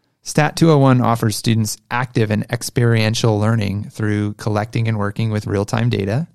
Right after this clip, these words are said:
to deliver an accurate and functional statistical analysis in the same way that polling professionals do, but just on a little smaller scale.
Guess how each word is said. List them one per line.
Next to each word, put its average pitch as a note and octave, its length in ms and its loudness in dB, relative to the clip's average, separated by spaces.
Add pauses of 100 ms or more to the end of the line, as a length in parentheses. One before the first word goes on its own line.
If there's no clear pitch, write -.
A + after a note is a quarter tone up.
to A2+ 100 -4
deliver G#2+ 360 0
an G2+ 120 0
accurate A2 480 -4
and A#2 160 -6
functional B2 420 -4
statistical C3 600 -6
analysis B2 680 -4 (460)
in E3+ 140 0
the E3 60 4
same D3+ 240 2
way C3+ 280 2
that B2 260 -2
polling D3 300 2
professionals G#2+ 560 0
do, G#2+ 400 0
but A2+ 140 -4 (200)
just - 220 -8
on G#2 100 0
a G2 80 0
little F#2 160 0
smaller F#2+ 360 -2
scale. G2 420 -4